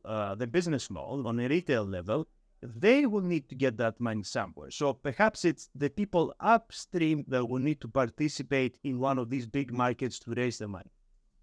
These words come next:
So say NatWest will be happy to give me a ten thousand pound loan, but because NatWest has made thousands of these ten thousand pound loans, needs to raise the money from somewhere.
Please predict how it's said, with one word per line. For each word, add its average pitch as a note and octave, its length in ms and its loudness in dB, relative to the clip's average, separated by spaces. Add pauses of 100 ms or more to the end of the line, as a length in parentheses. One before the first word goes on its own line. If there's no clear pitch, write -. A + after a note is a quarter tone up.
(240)
So A#2 220 -4
say B2+ 200 0
NatWest F#3+ 640 2 (380)
will B2+ 160 -4
be B2 120 -4
happy F#3 320 4
to C#3 120 -10
give C#3 240 0
me D3+ 200 2
a A#2+ 40 0
ten D#3 240 0
thousand C3 380 0
pound A2+ 320 0
loan, G#2 400 -4 (1300)
but D3 320 2
because E3 260 2
NatWest F3+ 520 0
has C#3 180 -2
made C3+ 260 0
thousands G3 580 4
of B2 140 0
these A#2+ 200 -2
ten A#2 200 -4
thousand A2+ 360 0
pound G#2+ 340 -2
loans, B2 320 -2
needs D3+ 240 -4
to C#3+ 100 -6
raise G3+ 240 2
the A3 80 -2
money E3+ 220 0
from A#2+ 220 -6
somewhere. G2 560 -6